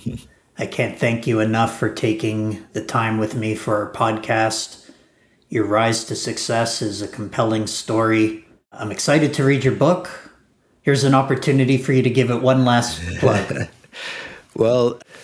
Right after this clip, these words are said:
Speaker 1: Rich, thank you, first of all. And, uh, I'll make sure that you get an autographed copy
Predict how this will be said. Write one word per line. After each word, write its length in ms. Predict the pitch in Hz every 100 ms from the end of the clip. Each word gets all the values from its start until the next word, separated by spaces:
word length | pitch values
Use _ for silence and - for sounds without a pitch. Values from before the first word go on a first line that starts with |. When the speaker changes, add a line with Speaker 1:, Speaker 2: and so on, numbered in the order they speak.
| -
Speaker 1:
Rich, 320 | 107 117 -
thank 280 | - 120 117
you, 60 | 107
first 300 | 104 107 110
of 80 |
all. 220 | 98 95 95
And, 220 | 95 90
uh, 180 | 98 -
I'll 100 | 98
make 200 | 107 113
sure 140 | -
that 220 | 101 95 101
you 80 |
get 160 | 92 92
an 240 | 85 90 -
autographed 560 | 95 92 92 87 90 -
copy 640 | 87 85 - 82 82 -